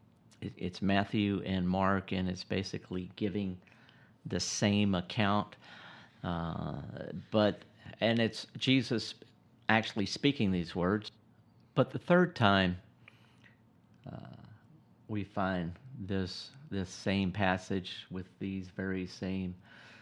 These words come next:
words. It's found in Ephesians chapter five, verse thirty-one.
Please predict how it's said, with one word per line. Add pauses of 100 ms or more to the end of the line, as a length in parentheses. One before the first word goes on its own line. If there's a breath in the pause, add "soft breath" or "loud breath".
(240 loud breath)
words.
It's
found
in
Ephesians (100)
chapter
five, (880 loud breath)
verse
thirty-one.